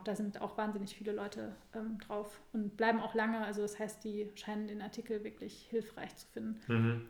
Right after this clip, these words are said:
Speaker 1: Also so hilfreicher, relevanter Content, das ist eigentlich echt so das Beste. Und das findet man eben am besten raus, indem man einfach sehr viel recherchiert, was die Leute recherchieren und guckt, was es für Antworten gibt und überlegt, wie man die noch besser geben kann.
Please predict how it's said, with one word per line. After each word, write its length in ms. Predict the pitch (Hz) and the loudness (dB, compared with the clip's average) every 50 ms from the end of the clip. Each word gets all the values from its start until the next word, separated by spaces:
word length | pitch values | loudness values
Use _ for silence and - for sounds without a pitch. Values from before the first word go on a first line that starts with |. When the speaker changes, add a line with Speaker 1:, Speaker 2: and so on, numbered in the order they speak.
| - - | -2 2
Speaker 1:
Also 180 | 233 214 233 233 | 4 6 8 8
so 140 | 220 247 | 8 8
hilfreicher, 580 | 208 226 302 311 311 - 247 247 247 247 247 220 | 10 10 8 8 8 8 8 8 8 6 6 6
relevanter 500 | 233 233 233 214 202 208 226 220 220 202 | 6 6 6 6 4 4 4 4 4 2
Content, 420 | - - 214 214 202 220 208 196 | 2 2 0 0 0 0 0 0
das 160 | 202 196 - - | 0 -2 -4 -6
ist 140 | - - - | -10 -8 -6
eigentlich 360 | 214 214 214 208 - - - | -4 -4 -4 -6 -8 -8 -8
echt 180 | 220 - - - | -8 -8 -6 -4
so 80 | 220 208 | -4 -2
das 320 | 214 202 202 - - - - - - - - - - _ _ _ - - - - - | -2 -2 -4 -6 -8 -12 -18 -20 -20 -20 -20 -20 -20 _ _ _ -20 -20 -10 4 8
Beste. 420 | - 339 330 - - - 349 294 | 8 8 8 6 4 6 6 6
Und 120 | 254 240 247 | 8 8 6
das 100 | 247 - | 6 8
findet 220 | - 262 240 233 | 8 8 8 8
man 140 | 240 220 220 | 8 6 6
eben 120 | 226 233 226 | 4 4 6
am 100 | 226 220 | 6 6
besten 260 | 226 247 240 - - | 6 6 4 2 0
raus, 260 | 226 220 226 240 247 | 4 6 8 8 8
indem 220 | 240 214 214 214 214 | 6 4 4 4 4
man 160 | 220 220 220 | 4 4 4
einfach 420 | 208 220 214 240 226 220 220 - 233 | 2 2 2 0 0 -2 -2 -8 -2
sehr 180 | - 233 226 220 | 2 2 2 4
viel 160 | - 247 233 | 4 4 4
recherchiert, 540 | 226 214 214 - 202 - - 330 359 349 - | 4 4 2 0 -2 2 2 2 2 2 0
was 100 | 233 240 - | 0 0 0
die 60 | 226 | 0
Leute 280 | 208 208 208 220 220 | 2 2 2 0 -2
recherchieren 460 | 208 196 - - - - 294 349 381 320 | -4 -4 -6 -6 -2 2 2 2 4 6
und 180 | 247 254 247 - | 4 4 6 4
guckt, 300 | 330 330 - - - - - - - - - - | 2 2 0 -4 -10 -12 -16 -20 -20 -20 -2 4
was 160 | - 233 233 | 4 4 4
es 40 | - | 4
für 100 | - 240 | 4 6
Antworten 400 | 254 285 294 277 262 262 262 262 | 8 8 8 8 8 8 8 8
gibt 200 | 247 285 262 - | 6 6 4 4
und 120 | 240 226 214 | 2 4 6
überlegt, 400 | 220 220 208 240 262 254 - - | 8 8 8 8 6 4 2 2
wie 80 | 233 | 2
man 120 | 226 226 220 | 4 4 4
die 100 | 220 214 | 4 4
noch 140 | 214 208 208 | 2 2 2
besser 380 | 214 208 - 214 202 196 196 - - - - - - - - - - - - - - - - | 2 0 2 2 0 0 0 -4 -8 -14 -20 -20 -20 -20 -20 -20 -20 -20 -20 -20 -20 -4 4
geben 260 | - 233 214 196 185 | 6 8 8 8 6
kann. 260 | - - 233 233 226 | 2 0 -2 -2 -2